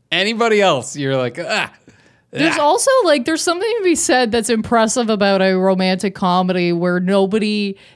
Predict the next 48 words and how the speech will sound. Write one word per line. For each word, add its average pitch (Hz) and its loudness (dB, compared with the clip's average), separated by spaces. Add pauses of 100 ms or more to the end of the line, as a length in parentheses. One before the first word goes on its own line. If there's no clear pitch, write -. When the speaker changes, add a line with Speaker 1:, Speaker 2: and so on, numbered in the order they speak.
Speaker 2:
they 262 0
don't 311 0
even 277 0
see 233 0
each - -2
other 202 2
until 202 0
halfway 190 -2
through 196 -2
the 180 -2
movie. 190 -6
<laughs> - -8 (1300)
They 403 0
don't 494 2 (120)
even 508 0
see 466 2 (140)
each 466 0
other, 262 2
man. 185 2
He 349 2
do-, 440 2 (200)
she 370 4
does 440 2
not 311 2
know 226 4
what 190 2
he 285 0
looks 254 2
like 170 2
until 214 2
fifty 196 0
percent 180 -2
of 165 0
the 165 0
way 165 -2
through 196 -8
this 175 -10
movie. 180 -10 (400)
Speaker 1:
Yeah, 120 -4
that's 113 -2
an 117 -4
excellent 101 -8
point. 104 -6
And 113 -8
he 123 -6
doesn't 127 -2
know 113 -4
until 101 -8